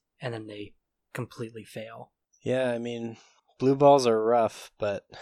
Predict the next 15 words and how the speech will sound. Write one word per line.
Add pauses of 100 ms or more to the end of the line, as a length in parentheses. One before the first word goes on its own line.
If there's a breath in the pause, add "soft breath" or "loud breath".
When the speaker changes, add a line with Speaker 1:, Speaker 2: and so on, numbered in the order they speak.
(500 loud breath)
Speaker 2:
especially
when
you
pay
for
it,
right? (380)
Speaker 1:
Especially
when
you
pre-order
it.
<laughs>
Speaker 2:
<laughs> (1600 loud breath)
Speaker 1:
Uh,